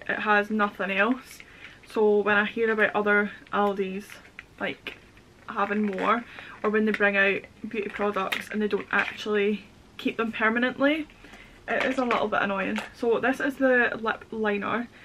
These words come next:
I don't know if it looks like a particular brand, let me know.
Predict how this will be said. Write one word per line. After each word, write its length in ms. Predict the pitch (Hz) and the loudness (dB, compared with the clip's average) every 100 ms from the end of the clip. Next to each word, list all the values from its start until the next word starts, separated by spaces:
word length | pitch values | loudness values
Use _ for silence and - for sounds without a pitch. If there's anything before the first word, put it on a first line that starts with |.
| - - - - | -20 -20 -12 -4
I 60 | |
don't 260 | 254 311 285 | 0 0 0
know 480 | 311 311 311 294 269 - | 0 2 6 6 4 0
if 120 | 254 262 | 0 2
it 80 | |
looks 400 | 262 247 254 - | 2 6 4 4
like 140 | 247 240 | -4 -4
a 60 | |
particular 440 | 233 233 - 233 226 | -4 -2 0 2 2
brand, 520 | 220 208 208 208 208 - | 2 4 4 2 0 -2
let 240 | 226 220 | -2 0
me 80 | 233 | 2
know. 340 | 226 202 214 | 4 4 2